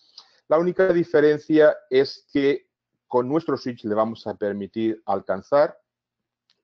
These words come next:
hasta seiscientos metros punto a punto. Es un switch, en estos momentos solamente está disponible en una versión de veinticuatro puertos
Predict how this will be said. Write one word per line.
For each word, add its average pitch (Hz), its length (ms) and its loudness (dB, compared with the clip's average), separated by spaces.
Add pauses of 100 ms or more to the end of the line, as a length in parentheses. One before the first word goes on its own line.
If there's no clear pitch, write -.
(200)
hasta 165 540 0 (300)
seiscientos 143 840 0
metros 113 600 0 (160)
punto 113 260 0
a 92 100 -2
punto. - 420 -20 (380)
Es 117 140 -8
un 135 140 -4
switch, 175 520 2
en 151 100 -2
estos 175 200 -2
momentos 180 460 -2
solamente 147 400 0
está 143 200 0
disponible 127 840 0
en 117 80 -6
una 127 180 0
versión 120 560 -2
de 110 140 0
veinticuatro 131 640 -4
puertos 127 500 -4